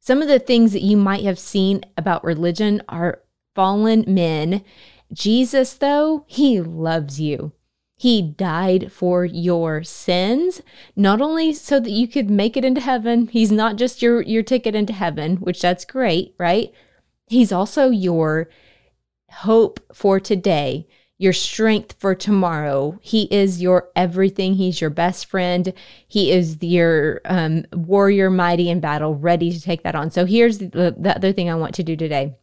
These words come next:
If that's you and you have never asked Jesus into your heart, I wanna give you an opportunity to do that right now. Um, the Bible says that Jesus said to him, this is what Jesus, his word says,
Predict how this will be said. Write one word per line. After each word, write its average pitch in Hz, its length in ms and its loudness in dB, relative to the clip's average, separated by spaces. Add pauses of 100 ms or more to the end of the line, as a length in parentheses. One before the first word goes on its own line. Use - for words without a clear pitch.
(200)
If 269 220 -4
that's 262 320 -2
you 165 300 2
and 165 160 -2
you 208 180 0
have 170 200 -2
never 180 520 0
asked 170 300 -6
Jesus 156 560 -6
into 175 280 -4
your 160 200 -2
heart, - 420 -6 (400)
I - 80 -2
wanna 330 180 4
give 247 140 0
you 214 80 2
an 185 60 2
opportunity 170 560 -2
to 147 40 -10
do 170 200 -2
that - 160 -6
right - 180 -4
now. 143 280 -6 (640)
Um, 165 500 0
the 180 160 2
Bible 185 300 0
says 180 300 0
that - 220 -4
Jesus 226 400 2
said 170 220 -4
to 185 60 -4
him, 156 500 -2
this 170 180 -4
is 175 60 -8
what 160 140 0
Jesus, 151 380 -4
his 175 220 -4
word 156 280 -4
says, - 360 -8